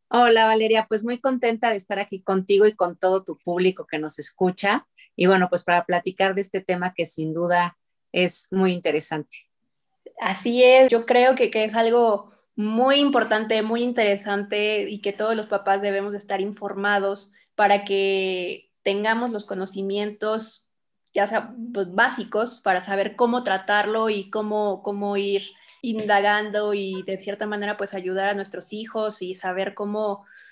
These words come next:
Speaker 2: detectar estos problemas. Pero antes de comenzar con el tema, me gustaría que nos contaras un poco sobre ti, sobre tu experiencia.
Speaker 1: Claro que sí, pues,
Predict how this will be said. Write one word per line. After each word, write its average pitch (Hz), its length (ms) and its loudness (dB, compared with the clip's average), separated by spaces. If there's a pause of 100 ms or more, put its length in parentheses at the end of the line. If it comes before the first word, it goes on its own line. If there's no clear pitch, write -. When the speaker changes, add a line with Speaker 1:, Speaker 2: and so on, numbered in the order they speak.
(260)
Speaker 2:
detectar 202 720 0
estos 190 260 -8
problemas. 175 720 -10 (240)
Pero 254 320 0
antes 320 280 -2
de 233 100 2
comenzar 202 480 -4
con 247 160 -4
el 170 180 -6
tema, 196 540 -4 (160)
me 233 140 -2
gustaría 262 280 -2
que 294 100 -4
nos 294 120 -4
contaras 226 420 2
un 233 100 -6
poco 226 220 -6
sobre 175 260 -8
ti, 254 400 -4
sobre 190 240 -4
tu 185 100 -10
experiencia. 170 600 -12 (1120)
Speaker 1:
Claro 208 320 2
que 190 100 4
sí, 190 300 -2
pues, - 280 0